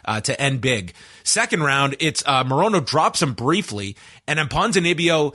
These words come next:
connects with a right hand, goes to the leg with a kick, and then he's landing more. And it was a close round in the second. Um, I leaned towards Ponzinibbio in the second, but his corner did not. His corner told him, "Dude, you're down two rounds.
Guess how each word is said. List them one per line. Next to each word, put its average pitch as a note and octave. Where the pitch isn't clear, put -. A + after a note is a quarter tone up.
connects E3
with D#3
a C3
right D#3
hand, D#3
goes G#3
to -
the D#3+
leg D3
with C#3+
a C3+
kick, E3
and C#3
then D3
he's C3
landing D#3+
more. C3+
And C#3
it F3+
was G#3+
a G#3+
close A3+
round F3
in E3
the C#3+
second. D#3+
Um, B2+
I F#3
leaned G3
towards D3
Ponzinibbio C#3+
in C3
the A#2+
second, D#3+
but C#3
his D#3
corner A#3
did D#3+
not. D3
His B2+
corner G3+
told F#3+
him, F#3
"Dude, D3+
you're E3+
down E3+
two D#3
rounds. C3